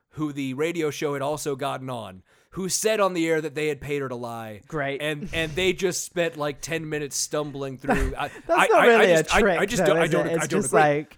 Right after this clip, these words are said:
Speaker 1: I don't
Speaker 2: I
Speaker 1: agree with the characterization.
Speaker 2: <laughs> Okay.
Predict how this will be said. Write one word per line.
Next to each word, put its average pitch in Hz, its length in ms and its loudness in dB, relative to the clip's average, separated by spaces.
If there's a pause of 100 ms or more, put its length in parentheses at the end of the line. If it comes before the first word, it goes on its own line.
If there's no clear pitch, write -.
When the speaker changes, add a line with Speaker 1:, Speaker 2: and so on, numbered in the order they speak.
Speaker 1:
I 165 200 6
don't 160 140 6
Speaker 2:
I 160 40 2
Speaker 1:
agree 175 140 2
with 170 100 2
the - 60 -10
characterization. 165 720 -4 (320)
Speaker 2:
<laughs> 180 80 4 (340)
Okay. - 200 0